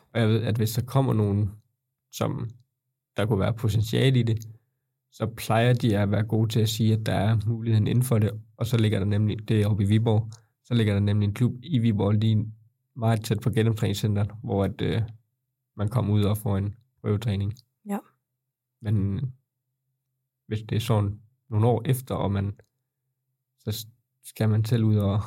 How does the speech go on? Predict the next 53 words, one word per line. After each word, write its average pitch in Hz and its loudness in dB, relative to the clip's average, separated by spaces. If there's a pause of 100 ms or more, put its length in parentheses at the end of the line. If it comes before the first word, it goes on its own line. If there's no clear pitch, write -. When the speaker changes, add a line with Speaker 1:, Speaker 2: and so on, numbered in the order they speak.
(160)
Speaker 1:
opsøge 117 0
det 90 0
og 98 0 (280)
spørge 104 -2
klubber. 107 -2 (500)
Speaker 2:
Ja, 196 -2 (240)
ja, 202 0
for 214 -2
jeg, 202 0 (440)
nu 214 2
var 202 2
jeg 190 2
jo 185 0
selv 226 0
blevet 196 2
foreslået 190 -2
det 190 -10
der, 175 -2 (540)
øh, 175 0 (300)
jeg 185 2
har 202 4
lyst 214 2
til 233 2
at 214 2
kalde 180 0
det - -6
klokkebold. 196 0 (140)
Jeg 185 2
ved - -2 (100)
faktisk 185 4
ikke, 214 2
hvad 214 4
det 202 6
hedder. 185 0 (220)
Speaker 1:
<laughs> - -16
Jeg - -4
tror, 165 6
det 110 6
er, 101 0
det 107 2
er 107 2
blindefodbold, 123 4
Speaker 2:
Ja, 220 6
Speaker 1:
eller - 4
Speaker 2:
det - 2
kan 254 2
være, 247 2
det 214 4
bare 202 4
Speaker 1:
eller 208 2
Speaker 2:
hedder 220 6
det. 185 4
Speaker 1:
i 196 -2